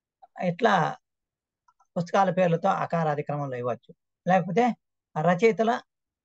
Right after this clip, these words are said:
అకారాది క్రమంలో ఇవ్వచ్చు, రచయ-, రచయితల పేర్లు. వీలైనంత వరకు రచయితల పేర్లు ఇస్తే మంచిది. ఎందుకంటే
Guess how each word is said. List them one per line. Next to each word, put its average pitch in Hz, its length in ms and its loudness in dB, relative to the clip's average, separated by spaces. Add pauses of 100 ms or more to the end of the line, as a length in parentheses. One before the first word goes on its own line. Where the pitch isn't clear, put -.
అకారాది 160 400 0
క్రమంలో 151 380 -6
ఇవ్వచ్చు, 120 400 -8 (100)
రచయ-, 143 400 0
రచయితల 143 420 -2
పేర్లు. 123 300 -8 (1300)
వీలైనంత 220 440 4
వరకు 185 220 2
రచయితల 208 460 4
పేర్లు 180 280 -2
ఇస్తే 208 320 0
మంచిది. 151 500 -4
ఎందుకంటే 175 760 -2